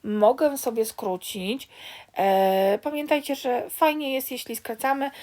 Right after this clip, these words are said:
zawsze troszeczkę mniej będzie pracy z tym. Wniosek z tego,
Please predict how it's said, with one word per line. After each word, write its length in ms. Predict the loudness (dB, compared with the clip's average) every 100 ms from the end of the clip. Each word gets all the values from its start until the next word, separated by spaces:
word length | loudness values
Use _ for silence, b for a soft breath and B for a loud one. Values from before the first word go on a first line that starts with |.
| B 0
zawsze 380 | 2 4 2 -2
troszeczkę 480 | -2 -4 -2 0
mniej 300 | 2 2 2
będzie 420 | 2 2 2 0 -2
pracy 500 | -2 -4 -2 -2 -2
z 100 | -2
tym. 320 | 2 2 2 B B B -10
Wniosek 540 | 0 4 4 4 2 2
z 100 | 0
tego, 440 | 2 6 4 4